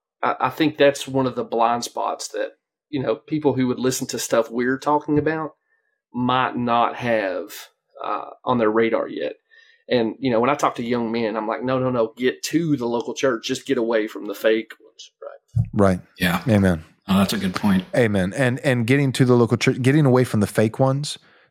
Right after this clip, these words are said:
Speaker 2: doesn't mean, um, that you find the perfect one.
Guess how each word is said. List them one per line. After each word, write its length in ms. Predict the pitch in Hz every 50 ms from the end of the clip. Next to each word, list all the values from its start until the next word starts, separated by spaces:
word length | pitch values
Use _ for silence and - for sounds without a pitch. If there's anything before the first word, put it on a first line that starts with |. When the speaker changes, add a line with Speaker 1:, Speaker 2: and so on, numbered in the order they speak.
| _ _ -
Speaker 2:
doesn't 300 | 123 113 104 113 110 110
mean, 400 | 107 104 101 98 95 87 82 87
um, 560 | - 92 95 90 85 82 80 78 78 80 - _ _ _ _ -
that 160 | 104 - -
you 60 | 104
find 240 | - - 98 92 87
the 60 | 82
perfect 480 | 78 - - 104 92 - - 82 - -
one. 220 | 80 78 76 76